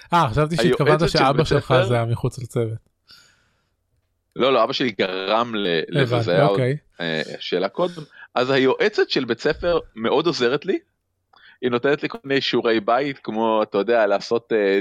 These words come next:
Speaker 2: Dream Journal, וכל בוקר לרשום את החלומות שיש לי,
Speaker 1: <laughs> ואתה
Speaker 2: וכל מיני דברים שפשוט... הם hilariously inappropriate.
Speaker 1: אוקיי.
Speaker 2: אבל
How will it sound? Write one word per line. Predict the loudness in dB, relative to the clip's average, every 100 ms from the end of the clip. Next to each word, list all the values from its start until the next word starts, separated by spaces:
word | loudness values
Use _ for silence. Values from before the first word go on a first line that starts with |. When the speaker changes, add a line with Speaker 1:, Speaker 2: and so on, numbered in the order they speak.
| -2
Speaker 2:
Dream | -2 -2 0
Journal, | 0 0 2 0 -2
וכל | -6 -4 -2
בוקר | 0 0
לרשום | 0 0 -4
את | -4
החלומות | -2 -2 -2 -2
שיש | 0 0 0
לי, | -4 -6 -4 -6 -6
Speaker 1:
<laughs> | -12 -12 -4
ואתה | -4 0 -2
Speaker 2:
וכל | 2 2
מיני | 2
דברים | 0 0 0
שפשוט... | 0 0 0 -2 -8 -20 _ _ _ _ _ _ _ _ _ -2
הם | 0 0 -4 -20 _
hilariously | 0 2 2 2 2 0 0 -6 -6 -4 -2
inappropriate. | -2 0 0 0 2 2 2 -2 -18 _ _ _ -8 -6 -16 -8 -2
Speaker 1:
אוקיי. | -2 0 2
Speaker 2:
אבל | 2 2 2